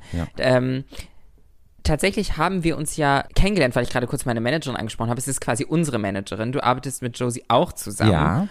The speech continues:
Speaker 2: Da haben wir
Speaker 1: Mhm.
Speaker 2: uns ja auch neulich kennengelernt. Und so bin ich ja dann auch auf deinen Instagram-Account, ähm, auf deinem Instagram-Account unterwegs gewesen und vor allem auch auf der, du hast ja einen,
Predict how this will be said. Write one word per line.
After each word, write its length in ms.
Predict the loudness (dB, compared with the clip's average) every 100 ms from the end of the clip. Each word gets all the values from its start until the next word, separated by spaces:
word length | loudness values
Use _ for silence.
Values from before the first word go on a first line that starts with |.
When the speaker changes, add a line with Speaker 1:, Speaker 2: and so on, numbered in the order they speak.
| -2
Speaker 2:
Da 100 | 0
haben 0 |
wir 60 |
Speaker 1:
Mhm. 60 | 2
Speaker 2:
uns 100 | 0
ja 100 | -2
auch 60 | 0
neulich 280 | -2 -2 -2
kennengelernt. 540 | 0 0 -4 -6 -4
Und 200 | -6 -6 -10 -20 -2
so 160 | 0
bin 140 | 2 0
ich 100 | 0
ja 80 |
dann 160 | 0 0
auch 100 | -2
auf 120 | -4
deinen 140 | -4 -4
Instagram-Account, 1080 | -4 -2 0 2 0 -2 -2 0 0 -6 -2
ähm, 420 | -2 0 -4 -8 -10 _ -16 -6
auf 100 | 0
deinem 160 | 2 2
Instagram-Account 580 | 0 0 0 0 -2
unterwegs 380 | -2 -2 -2 -6
gewesen 320 | -4 -2 -2
und 160 | -6 -8
vor 160 | -6 -4
allem 120 | -4
auch 120 | -6
auf 60 | -4
der, 160 | -4
du 120 | 0 0
hast 100 | 0
ja 80 | -2
einen, 220 | -2 -2